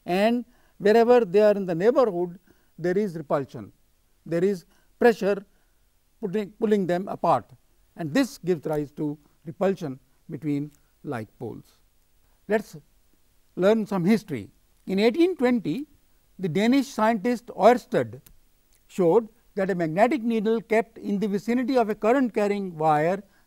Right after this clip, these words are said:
gets deflected. This may be common, common knowledge today, but it was first discovered in eighteen twenty by Oersted. This was a clear demonstration that the current carrying conductor was behaving like a magnet.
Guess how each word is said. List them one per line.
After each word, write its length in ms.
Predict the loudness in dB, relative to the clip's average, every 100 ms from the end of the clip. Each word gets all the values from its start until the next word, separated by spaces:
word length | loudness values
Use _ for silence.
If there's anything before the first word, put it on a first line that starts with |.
| -8
gets 240 | -8 -8 -8
deflected. 640 | -10 -8 -12 -12 -16 -18 _ _ _ _ _ _ _
This 160 | -8 -4
may 100 | -2
be 140 | -4
common, 380 | -2 -2 -2 -4 -8
common 300 | -4 0 0
knowledge 300 | 0 -2 -4
today, 360 | -4 0 0 -2 -6 _ _
but 260 | -2 -2 -4 _ _ _ _
it 120 | -8
was 140 | -4 -2
first 260 | 0 0
discovered 540 | 0 -6 -6 -2 -4 -6 -20 _
in 140 | -6 -4
eighteen 320 | -2 -4 -6
twenty 500 | -4 -4 -4 -10 -12 _ -8
by 140 | -8
Oersted. 480 | -6 -8 -8 -14 -16 _ _ _ -4
This 160 | 0
was 140 | 2 2
a 60 |
clear 260 | 2 2 2
demonstration 880 | 2 0 -2 0 2 2 0 -6 -6 _ _ _ _ _ _
that 240 | 2 2 2
the 80 |
current 380 | 0 2 2 2
carrying 280 | 2 2 0
conductor 480 | -4 -2 -2 -2 -2
was 180 | -2 -4
behaving 520 | -4 -4 -2 -4 -4
like 220 | -6 -6
a 40 |
magnet. 400 | -8 -8 -10 -14